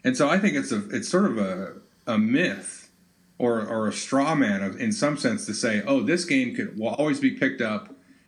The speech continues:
and, and, and, and played by a group of total non-gamers." I think you always need somebody to sort of lead in and say, "Hey, look, this is,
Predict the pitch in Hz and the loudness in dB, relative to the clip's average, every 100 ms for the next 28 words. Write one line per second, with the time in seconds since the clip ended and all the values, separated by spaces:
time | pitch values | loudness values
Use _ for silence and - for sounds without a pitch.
0 | - 120 113 110 107 101 - - _ 123 | -2 0 2 2 2 0 -4 -20 _ -2
1 | 117 120 - 117 110 113 - 135 120 107 | -2 -2 -2 -2 0 -2 2 2 2 0
2 | 110 104 101 117 113 - 135 131 113 107 | 2 2 0 -2 -2 -2 0 0 0 0
3 | 104 107 110 98 - 185 202 147 143 135 | 0 0 0 0 2 4 4 2 0 0
4 | 131 170 170 131 123 165 - 131 113 104 | 2 2 2 2 2 0 2 0 0 0
5 | 139 123 113 127 135 135 127 107 110 113 | 0 0 2 2 4 2 0 -2 -4 0
6 | 190 - 170 - - 135 151 131 - | 0 2 0 -2 0 0 2 -2 -6